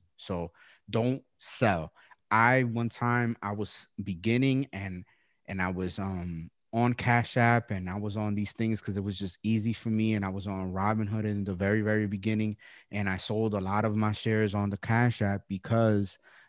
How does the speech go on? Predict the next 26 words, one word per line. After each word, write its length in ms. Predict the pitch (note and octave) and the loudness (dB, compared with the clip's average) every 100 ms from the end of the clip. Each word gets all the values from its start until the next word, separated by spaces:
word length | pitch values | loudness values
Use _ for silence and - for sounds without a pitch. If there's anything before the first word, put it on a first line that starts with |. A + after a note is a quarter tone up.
| _ - | _ -4
I, 400 | F#2+ G2 F#2 F#2 | 0 0 0 0
um, 520 | F2+ F2+ F2 E2 E2 _ _ _ _ _ - | -2 -2 -4 -8 -12 _ _ _ _ _ -6
because 280 | A2 C3 A2 | -2 2 4
I 60 | |
didn't 300 | G#2+ A#2+ A2+ | 4 4 4
know 180 | A2+ C3+ | 4 6
any 160 | C3+ G#2+ | 6 4
better. 220 | G#2 F2+ | 2 0
I 160 | F2 F#2 | 0 0
ju-, 140 | G#2 | 0
I 100 | F2+ | 0
was 160 | G#2 G#2+ | -2 -4
just 140 | G#2 | -2
like, 100 | G2 | -2
"Well, 120 | F#2 | -2
how 220 | E2 G2+ | 2 2
the 80 | G#2+ | 4
hell 240 | G#2+ A2 A2 | 4 4 4
am 100 | A2 | 2
I 120 | A2 | 2
gonna 180 | G#2+ G#2+ | 0 2
move 280 | A2 G#2 | 0 0
this 260 | G#2+ A#2 - | 0 0 0
to 140 | - A2+ | -2 0
the 100 | A2+ | 4
here?" 380 | C#3 C#3+ F2+ | 4 4 0